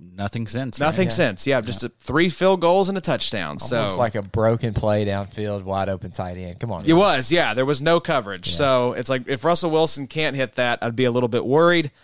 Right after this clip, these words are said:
Speaker 2: But I pulled these numbers about twenty, thirty minutes ago.
Speaker 3: Let me update 'em for you.
Speaker 2: Oh, please do.
Speaker 3: So to start off, Baron Browning now has three tackles, one sack, two T F L,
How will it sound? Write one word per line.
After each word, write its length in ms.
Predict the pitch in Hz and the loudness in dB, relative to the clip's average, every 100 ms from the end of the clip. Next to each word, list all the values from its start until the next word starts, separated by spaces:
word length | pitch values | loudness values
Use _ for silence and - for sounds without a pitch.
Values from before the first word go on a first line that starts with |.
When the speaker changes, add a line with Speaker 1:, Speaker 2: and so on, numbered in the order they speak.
| _ _ - | _ _ -4
Speaker 2:
But 120 | 143 | -2
I 60 | |
pulled 340 | 143 196 220 180 | 2 4 6 6
these 340 | 190 185 143 | 4 2 0
numbers 580 | 151 165 165 175 165 - | 2 2 4 2 2 -2
about 400 | - 139 196 - | -2 0 0 0
twenty, 560 | - - 180 185 180 175 | -6 -2 0 2 0 0
thirty 320 | - 160 165 | 0 2 2
minutes 260 | 170 180 - | 0 -2 -2
ago. 300 | 190 196 226 | 0 2 2
Speaker 3:
Let 180 | 120 131 | 0 -2
me 100 | 185 | 0
update 340 | 170 170 165 117 | 0 2 4 2
'em 120 | 107 | 0
for 200 | 117 101 | -2 0
you. 120 | 98 | 2
Speaker 2:
Oh, 100 | 220 | 2
please 260 | 147 214 185 | 2 2 2
do. 240 | 196 262 | 2 2
Speaker 3:
So 540 | - 143 139 135 135 - | 2 4 6 6 4 -2
to 140 | - 147 | -6 0
start 260 | 185 170 | 4 6
off, 260 | 160 135 123 | 6 4 2
Baron 240 | 127 147 | 2 2
Browning 460 | 135 127 131 120 110 | 4 4 2 0 -2
now 180 | 113 113 | 0 0
has 320 | 117 104 107 | 0 0 -2
three 240 | - 165 | -2 -2
tackles, 580 | 170 156 143 - 127 117 | 2 0 0 0 -2 -2
one 340 | 110 110 135 135 | -2 2 2 2
sack, 400 | 131 117 110 - | 2 2 2 -2
two 220 | - 175 | -2 0
T 220 | 180 156 139 | 0 2 2
F 200 | 113 117 | 2 2
L, 340 | 110 107 104 | 2 2 0